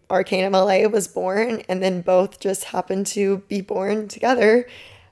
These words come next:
at the same time and grow up alongside each <laughs> other. So that was great.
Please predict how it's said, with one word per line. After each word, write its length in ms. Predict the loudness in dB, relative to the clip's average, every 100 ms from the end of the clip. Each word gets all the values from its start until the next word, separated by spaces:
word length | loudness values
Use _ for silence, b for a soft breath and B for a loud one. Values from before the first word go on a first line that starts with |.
| 2
at 180 | 2 4
the 80 | 2
same 220 | 2 2
time 420 | 2 4 4 2
and 160 | -2 2
grow 200 | 4 4
up 140 | 2
alongside 540 | 0 0 0 0 0
each 180 | -2 -6 -2
<laughs> 40 |
other. 400 | -2 2 0 0 -8
So 180 | -8 -4
that 180 | 0
was 120 | 0 0
great. 400 | 0 2 0